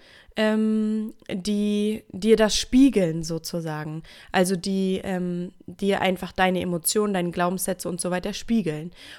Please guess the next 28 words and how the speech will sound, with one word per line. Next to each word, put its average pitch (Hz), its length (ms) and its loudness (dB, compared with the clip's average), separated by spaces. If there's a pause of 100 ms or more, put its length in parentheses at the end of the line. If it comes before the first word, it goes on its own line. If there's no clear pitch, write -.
Und 180 140 -2
deswegen 247 580 2
sagt 226 280 0
man 202 120 -2
immer 196 260 0
so 175 200 -4
wie 185 100 -4
innen, 214 320 -2
so 214 160 -2
außen. 180 540 -4 (360)
Und, 196 340 -2
ähm, 185 280 -2
deswegen 202 360 2
finde 220 180 0
ich 208 80 -2
das 196 160 -2
auch - 80 -4
so 196 100 -4
mega 202 280 2
faszinierend, 202 800 -2 (420)
äh, 190 260 2
an 190 240 2
meinem, 180 680 0 (180)
an 190 120 2
meiner 180 240 4
Innenwelt 180 580 4
oder 175 200 0
an, 170 300 -2